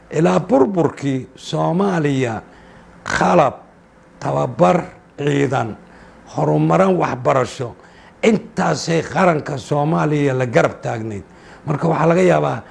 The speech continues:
saraakiisha Soomaaliya noocyadeeda kala duwan ee Masar maaragtay ka soo qalin jebiyey aad inay u fara badnaayeen.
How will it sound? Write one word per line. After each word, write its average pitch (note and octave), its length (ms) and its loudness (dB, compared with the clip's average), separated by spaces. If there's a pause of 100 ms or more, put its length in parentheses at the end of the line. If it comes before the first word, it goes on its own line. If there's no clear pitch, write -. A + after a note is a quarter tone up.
(160)
saraakiisha D3+ 720 -2
Soomaaliya D3+ 1120 0 (440)
noocyadeeda D#3+ 1000 4
kala C#3+ 220 -4
duwan B2 400 -8 (560)
ee D3 140 -4
Masar F3+ 520 0 (240)
maaragtay D3 480 -4
ka G3 100 0
soo F3 200 2
qalin F3+ 380 2
jebiyey B2 400 -4 (420)
aad F3 340 0
inay C#3 240 -4
u C3 120 -4
fara B2 260 0
badnaayeen. A2+ 680 -2